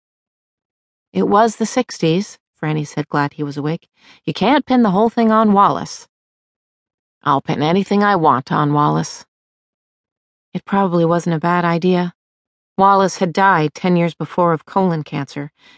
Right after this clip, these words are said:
and for all her talk of free love and liberation, she had stuck it out with Larry, who she had married when she was a junior in college.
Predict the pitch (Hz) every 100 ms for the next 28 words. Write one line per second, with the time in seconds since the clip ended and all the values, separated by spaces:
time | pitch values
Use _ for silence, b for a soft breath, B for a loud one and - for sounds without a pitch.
0 | b 185 - 190 220 247 254 240 233 -
1 | 202 214 165 - 202 202 180 185 180 160
2 | 170 165 151 151 - 160 - _ _ -
3 | - 226 262 269 - - - 233 - 196
4 | 151 151 - 156 - 147 147 156 180 -
5 | _ _ _ 240 220 226 220 180 190 175
6 | 165 170 170 - 175 156 147 180 190 165
7 | 151 151 - 170 147 151 - -